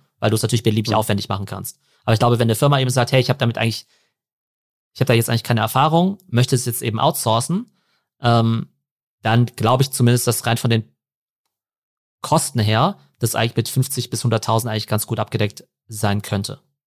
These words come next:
Speaker 2: Ist ja schon mal ein ganz guter Richtwert, den man, den man da hat. Zeitlich, wie lange würdest du schätzen, braucht man dafür? Ein halbes Jahr?
Speaker 1: Am Ende dauert's immer länger, dauert's immer <laughs> länger, als man denkt. Ähm, aber ich glaube, wenn du das, wenn du genau weißt, was du tun musst und ein richtig gutes Projektmanagement hast,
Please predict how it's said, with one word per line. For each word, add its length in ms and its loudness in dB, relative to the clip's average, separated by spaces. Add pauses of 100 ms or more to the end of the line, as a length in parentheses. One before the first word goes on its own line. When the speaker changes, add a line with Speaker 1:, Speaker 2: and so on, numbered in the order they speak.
(1200)
Speaker 2:
Ist 80 -16
ja 60 -6
schon 100 2
mal 120 2
ein 260 -4
ganz 200 -2
guter 240 2
Richtwert, 320 -2
den 80 -8
man, 160 -6
den 80 -10
man 140 -4
da 100 -4
hat. 140 -6
Zeitlich, 380 2
wie 40 2
lange 160 2
würdest 140 -4
du 40 -2
schätzen, 240 -4
braucht 120 4
man 80 2
dafür? 200 0
Ein 120 -2
halbes 180 0
Jahr? 220 -2 (600)
Speaker 1:
Am 80 -4
Ende 140 2
dauert's 200 2
immer 120 2
länger, 440 0 (200)
dauert's 220 2
immer 140 8
<laughs> 20 8
länger, 180 6
als 120 -2
man 100 -2
denkt. 300 -6 (380)
Ähm, 340 0
aber 120 2
ich 60 2
glaube, 320 2
wenn 140 2
du 100 2
das, 460 0
wenn 120 2
du 140 4
genau 260 2
weißt, 240 2
was 100 -2
du 60 -8
tun 200 2
musst 300 0
und 160 -2
ein 240 0
richtig 300 -6
gutes 200 -4
Projektmanagement 640 -4
hast, 260 -4